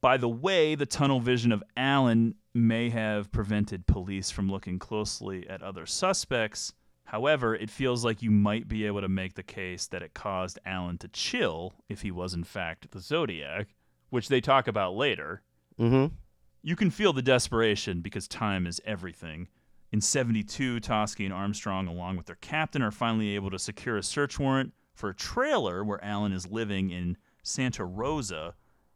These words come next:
Speaker 1: So it's a different county than Vallejo, where they've already struck out. His trailer is fucking weird.
Speaker 2: Dude, that should be enough. Just p-, march a jury into this trailer
Speaker 1: <laughs> Show
Speaker 2: and
Speaker 1: him
Speaker 2: be
Speaker 1: the
Speaker 2: like,
Speaker 1: squirrels. <laughs>
Speaker 2: "Yeah. Do you think this guy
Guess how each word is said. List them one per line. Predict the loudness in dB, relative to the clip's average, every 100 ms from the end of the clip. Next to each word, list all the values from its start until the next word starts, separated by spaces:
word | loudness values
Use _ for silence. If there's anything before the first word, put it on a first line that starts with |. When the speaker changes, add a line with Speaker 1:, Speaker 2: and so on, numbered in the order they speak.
| _
Speaker 1:
So | -4 -2
it's | -2
a |
different | 0 0 2 -2
county | 0 2 4 6 4
than | 2 0
Vallejo, | 0 -2 0 0 2 0
where | 0 -2
they've | -2
already | -2 -2 -4
struck | -10 -4 -4 0
out. | 0 0 -2 -10 _ _ _ _ 2
His | 2 2
trailer | 4 6 8 6 2
is | 0 0 -2
fucking | -2 -2 4 8 8 6 0
weird. | 2 4 6 6 4 -2 -6 6
Speaker 2:
Dude, | 8 8 6 -2 -8 -20 -4 8
that | 10 10
should | 2
be | 4 4
enough. | 6 6 6 2 _ _
Just | 8 8 8 0
p-, | -2 0
march | 8 8 8 4
a |
jury | 2 8 10 10
into | 8 8
this | 6
trailer | 6 8 8 8 6 2 -16 -20
Speaker 1:
<laughs> | -20 -20 -8
Show | 4 12 12
Speaker 2:
and |
Speaker 1:
him | 12
Speaker 2:
be | 12
Speaker 1:
the |
Speaker 2:
like, | 12
Speaker 1:
squirrels. | 10 10 10 10 12
<laughs> |
Speaker 2:
"Yeah. | 12 12 12 4 -10 -10 -14 -10 -12 -12 -12 -10 10
Do | 10
you | 10 6
think | 6 6 6
this | 4 2
guy | 10 12 12